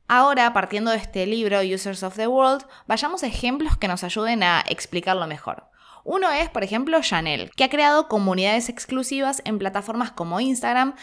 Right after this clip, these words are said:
donde solo seguidores seleccionados pueden acceder a contenido exclusivo, eventos privados y lanzamientos de productos.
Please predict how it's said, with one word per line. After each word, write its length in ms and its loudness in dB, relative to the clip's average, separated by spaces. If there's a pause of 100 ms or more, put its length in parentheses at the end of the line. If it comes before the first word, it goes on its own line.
(160)
donde 320 2
solo 300 -2
seguidores 540 0
seleccionados 1000 0
pueden 360 -2
acceder 380 0
a 80 2
contenido 420 -4
exclusivo, 760 -2
eventos 340 -4
privados 560 0
y 80 -2
lanzamientos 680 0
de 80 -2
productos. 760 -8